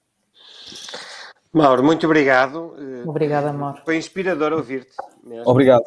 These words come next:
Speaker 1: Eh,
Speaker 3: Foi um prazer da minha parte.
Speaker 1: Espero que todos os seixalenses, eh, sintam o mesmo que nós sentimos. Sentimos aqui uma vontade e, sobretudo, uma iniciativa e uma coragem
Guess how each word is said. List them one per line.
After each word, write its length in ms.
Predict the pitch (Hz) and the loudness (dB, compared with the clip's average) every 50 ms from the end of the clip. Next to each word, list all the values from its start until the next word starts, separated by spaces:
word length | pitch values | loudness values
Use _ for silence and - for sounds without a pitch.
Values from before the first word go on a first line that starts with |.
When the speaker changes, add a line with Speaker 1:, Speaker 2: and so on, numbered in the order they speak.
| - - | -4 -12
Speaker 1:
Eh, 120 | 127 131 | -16 -14
Speaker 3:
Foi 180 | - - 139 135 | -2 2 2 2
um 60 | 131 | 2
prazer 340 | 123 139 123 113 139 123 117 | 0 -2 0 4 4 4 6
da 80 | 117 | 4
minha 140 | 120 120 113 | 4 2 0
parte. 220 | - 107 98 92 - | -2 -4 -6 -6 -10
Speaker 1:
Espero 180 | - 160 - | -16 -18 -18
que 100 | _ _ | _ _
todos 200 | - 170 156 143 - | -12 -12 -12 -12 -16
os 80 | - | -16
seixalenses, 800 | - 160 147 - - 151 143 139 135 131 131 - - - - - 101 | -16 -14 -14 -14 -14 -14 -12 -12 -12 -12 -14 -20 -20 -20 -20 -20 -20
eh, 240 | 127 127 117 98 87 98 | -20 -20 -20 -20 -20 -20
sintam 420 | - - 170 185 190 180 180 160 | -18 -14 -10 -10 -10 -8 -8 -8
o 40 | 147 | -8
mesmo 220 | 147 151 127 135 | -8 -10 -12 -14
que 80 | 127 143 | -14 -12
nós 160 | 143 139 131 | -12 -10 -10
sentimos. 640 | - 143 131 - 123 123 131 147 147 - _ _ _ _ _ _ _ _ _ | -12 -14 -16 -16 -16 -16 -16 -16 -18 -20 _ _ _ _ _ _ _ _ _
Sentimos 440 | _ _ - 139 131 131 143 131 127 | _ _ -20 -16 -16 -14 -14 -12 -12
aqui 180 | 143 143 143 147 | -14 -10 -8 -8
uma 140 | 143 143 | -6 -6
vontade 760 | 131 131 139 139 127 - 139 135 131 127 123 113 117 120 117 101 113 | -6 -6 -6 -8 -6 -6 -4 -2 -2 -2 -4 -6 -10 -16 -16 -18 -18
e, 60 | 113 | -18
sobretudo, 320 | - - 139 123 _ 147 | -16 -18 -18 -16 _ -8
uma 80 | 151 147 | -8 -6
iniciativa 480 | 143 135 - 139 139 - 165 165 139 151 | -6 -8 -8 -12 -10 -8 -8 -6 -4 -4
e 20 | |
uma 140 | 143 143 131 | -6 -6 -8
coragem 720 | - - 147 147 151 151 143 135 113 117 120 113 107 101 | -8 -4 -2 0 2 2 0 0 -4 -10 -14 -14 -16 -20